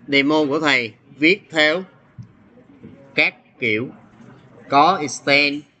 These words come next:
không có extend reframe, có implement cái action listener, không có implement action listener.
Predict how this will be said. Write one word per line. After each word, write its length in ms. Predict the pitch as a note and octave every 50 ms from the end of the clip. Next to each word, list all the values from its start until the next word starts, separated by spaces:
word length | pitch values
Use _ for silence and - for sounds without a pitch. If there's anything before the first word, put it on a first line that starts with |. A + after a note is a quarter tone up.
| _ _ _ _ _ _
không 300 | _ - D3 D3 C#3+ C3+
có 120 | A#2 C#3 D#3
extend 540 | D#3 B2+ - - - - C#3 C3+ C3+ C3 C3+
reframe, 580 | C#3 C#3 C3 - - C#3+ C#3 C#3 C#3 C#3+ C#3+ - _ _ _ _ _ _ _ _ _ _ _ _ _
có 260 | - C3 C#3 D#3+ F#3+
implement 840 | D#3+ B2+ C3 A2+ - _ B2+ C3 C3+ C3 B2+ B2+ A#2+ A#2 A2+ A2+ G#2
cái 160 | B2 C3 D3+
action 380 | - C#3 C#3 - - - B2 A2+
listener, 680 | A#2 C3 - - B2+ A#2 A2 A2+ A2 G#2 G2+ G2 F#2 - - -
không 280 | - D#3 D3 D3 C#3
có 220 | A#2+ C3 C#3 D#3 E3
implement 680 | C#3 A#2+ G#2+ _ B2 B2 B2+ B2 A#2 A2+ A2 A#2+ C3+ - _ _ _ _ _ _ _ _ _ _ _ _ _ _ _ -
action 360 | D3 C#3 - - B2 G#2 G2+
listener. 400 | G#2+ G#2+ - A2 G#2 F#2+ F2